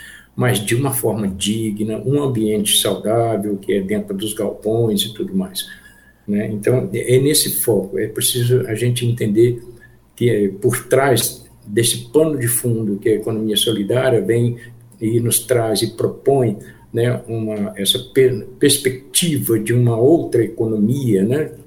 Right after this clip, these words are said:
diferenciada, como o professor Tiago bem abo-, apontou, né, é nesse sentido que os empreendimentos de coleta, de, de economia solidária, sejam eles quais forem,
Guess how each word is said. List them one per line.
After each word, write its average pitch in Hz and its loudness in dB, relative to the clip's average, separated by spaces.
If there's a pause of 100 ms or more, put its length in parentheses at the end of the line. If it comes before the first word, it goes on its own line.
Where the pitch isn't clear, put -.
(160)
diferenciada, 104 -2
como 107 -6
o 101 -4
professor 101 -4
Tiago 101 -6 (180)
bem 104 -2
abo-, 95 -6
apontou, 92 -2 (480)
né, 120 -4 (220)
é 123 2
nesse 127 2
sentido 107 -4
que - -6
os 120 0
empreendimentos 123 0
de 127 -6
coleta, 117 0
de, 101 0
de 95 2
economia 98 -2
solidária, 101 -2 (160)
sejam 117 4
eles 98 2
quais 117 -2
forem, 98 0